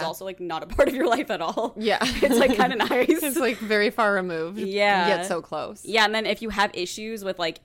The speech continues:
Speaker 2: relationships or,
Speaker 1: Yeah.
Speaker 2: like, parents or just, like, with yourself, I'm just, like, going off on BetterHelp, but, like, uh, yeah, it's just crazy to have that person always there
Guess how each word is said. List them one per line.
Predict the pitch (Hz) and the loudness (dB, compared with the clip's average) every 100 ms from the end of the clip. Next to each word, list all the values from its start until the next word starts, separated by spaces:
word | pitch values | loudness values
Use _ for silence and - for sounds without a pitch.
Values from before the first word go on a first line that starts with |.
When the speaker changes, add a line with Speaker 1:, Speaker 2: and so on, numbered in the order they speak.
| _ | _
Speaker 2:
relationships | 180 170 214 233 262 233 240 233 - - | -8 -4 -4 -2 -4 -2 -2 -2 -6 -12
or, | 185 | -4
Speaker 1:
Yeah. | 196 190 | -2 -2
Speaker 2:
like, | 180 | 0
parents | - 202 214 202 202 208 - - | 0 0 0 -2 -6 -8 -14 -16
or | - 175 175 | -6 -4 -4
just, | 180 175 | -6 -6
like, | 165 160 | -6 -6
with | 170 180 | -8 -6
yourself, | 175 156 - 151 147 180 233 _ _ _ _ _ _ | -6 -8 -8 -6 -6 -8 -10 _ _ _ _ _ _
I'm | 240 | -2
just, | 233 | 0
like, | 240 | 0
going | 208 185 175 | 2 2 2
off | 170 | 0
on | 185 | -2
BetterHelp, | 165 185 185 | -2 -2 -2
but, | 185 | -2
like, | 170 165 - - - _ _ _ _ _ - | -2 -4 -6 -20 -20 _ _ _ _ _ -6
uh, | 180 175 156 147 85 - _ _ _ - _ | 0 0 -2 -6 -12 -14 _ _ _ -20 _
yeah, | - 170 180 160 | -10 0 2 2
it's | 175 | -2
just | - 185 - | -8 -8 -8
crazy | - 180 170 160 | -4 -4 -4 -8
to | - 160 156 | -6 -6 -4
have | 170 180 | -2 -2
that | 156 - | -4 -8
person | 156 160 151 151 - _ | -10 -12 -12 -12 -14 _
always | 175 170 165 160 143 | 0 0 0 -4 -4
there | 165 104 110 | -8 -6 -8